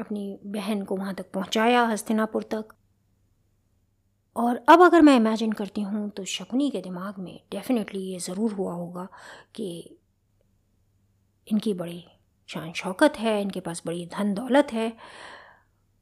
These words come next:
और in fact there was no real necessity कि मेरी बहन को ही इन्होंने पसंद किया।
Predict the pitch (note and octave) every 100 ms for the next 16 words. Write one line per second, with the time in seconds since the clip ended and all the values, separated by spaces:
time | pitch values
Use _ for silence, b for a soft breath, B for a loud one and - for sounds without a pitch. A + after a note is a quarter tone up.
0 | - C#4 D4 C#4+ C#4 C4+ A3+ A#3 A3+ A3+
1 | G#3 A3+ B3+ A3 G#3+ G3 F3 A#3 - D4
2 | G#3+ - F#3+ - - b b _ B3 A#3
3 | G3+ A3+ _ _ _ _ A3+ A#3 A#3+ F#3
4 | F3 E3 - D4+ - _ _ _ - A#3
5 | G#3 E3+ F#3+ G3 - F3 F3 F#3+ G#3+